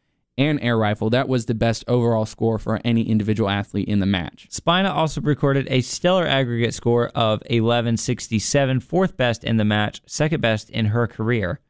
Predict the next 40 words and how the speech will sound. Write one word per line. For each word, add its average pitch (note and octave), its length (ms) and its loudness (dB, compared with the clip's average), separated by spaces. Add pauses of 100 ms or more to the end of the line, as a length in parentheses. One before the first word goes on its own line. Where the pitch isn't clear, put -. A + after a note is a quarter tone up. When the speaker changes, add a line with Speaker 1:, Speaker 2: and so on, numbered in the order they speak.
(260)
Speaker 1:
Yep. A2+ 280 0
N C3 140 2
C C3 160 0
State C3+ 340 -2
is B2+ 260 -2
now A#2+ 460 2
two D3+ 220 0
and C3+ 80 2
oh C#3+ 340 -2
under A2+ 300 2
their A2 140 0
first-year A2+ 420 -2
head G#2 180 -2
coach - 400 -4
and A2+ 280 2
one G#3+ 180 0
and D3+ 100 2
oh A2 240 0
in A#2+ 80 0
the A2+ 80 2
conference. G#2+ 560 -2 (100)
Akron C3 640 -2
drops A2+ 380 -4
to - 100 -4
one G#2+ 220 2
and G#2+ 100 0
two G#2+ 380 0
and G#2+ 220 0 (100)
oh A2+ 180 2
and A2 140 2
one G2+ 200 0
in G2 140 -2
the F#2 80 -2
conference. A2 540 -4
Up D#3 180 -2
next D#3 480 -4
for C3 160 -2
rifle, B2+ 720 0 (460)
they A#2+ 160 2
will, A#2 180 0